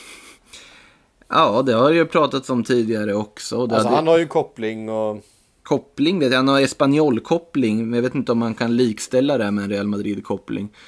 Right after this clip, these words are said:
Speaker 2: Nej.
Speaker 1: Eh, han, han har en koppling i att han inte vill träna Barcelona.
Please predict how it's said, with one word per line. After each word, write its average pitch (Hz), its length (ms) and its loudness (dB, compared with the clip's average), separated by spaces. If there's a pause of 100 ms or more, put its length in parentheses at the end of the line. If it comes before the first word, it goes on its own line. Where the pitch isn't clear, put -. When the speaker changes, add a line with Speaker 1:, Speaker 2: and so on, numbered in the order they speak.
(360)
Speaker 2:
Nej. 107 260 -6
Speaker 1:
Eh, 95 60 -8 (420)
han, 131 180 0
han 139 120 2
har 151 80 2
en 151 60 0
koppling 143 500 2
i 147 200 6
att 135 100 4
han 131 120 2
inte 123 220 2
vill 117 140 -2
träna 123 280 0
Barcelona. 120 720 -2